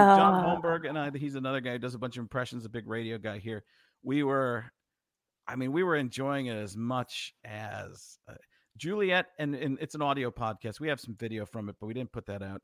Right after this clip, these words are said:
Speaker 1: at all yet. But, um, Juliet and my wife, Michelle, came in during that as well. And they brought dogs, and he saw the dog, and he was like, "Let's talk to the dog." <laughs> It's like, 'cause he has his dog, Jerry, who's just running around and biting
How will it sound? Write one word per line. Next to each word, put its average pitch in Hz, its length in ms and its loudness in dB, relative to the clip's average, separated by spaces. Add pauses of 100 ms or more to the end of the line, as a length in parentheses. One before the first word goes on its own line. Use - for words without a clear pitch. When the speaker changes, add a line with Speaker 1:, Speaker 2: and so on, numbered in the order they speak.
Speaker 1:
at 95 120 -10
all 92 180 -10
yet. 95 200 -12 (520)
But, 117 220 -2
um, 101 500 -4 (260)
Juliet 143 580 -2
and 113 300 -6 (140)
my 101 240 -6
wife, 113 400 -8
Michelle, 110 380 -6
came 117 320 -10
in 107 180 -8
during 107 280 -6
that 113 280 -4
as 104 160 -14
well. 107 420 -6 (500)
And 110 460 -6
they 104 140 -6
brought 104 300 -6
dogs, 113 500 -2
and 117 100 -6
he 107 80 -8
saw 131 400 -6
the 117 120 -10
dog, 113 440 -8 (260)
and 123 80 -8
he 113 80 -6
was 113 140 -6
like, 123 220 -2
"Let's 285 580 2
talk 269 300 6
to 214 100 0
the 185 180 0 (140)
dog." 101 480 4 (120)
<laughs> - 180 -18
It's - 140 -18
like, 165 120 -12 (400)
'cause 139 140 -10
he 170 140 -8
has 147 180 -4
his 147 260 -8
dog, 131 200 -2 (120)
Jerry, 120 300 4
who's 127 200 4
just - 220 -10
running 127 200 4
around 123 280 4
and 117 140 -14
biting - 300 2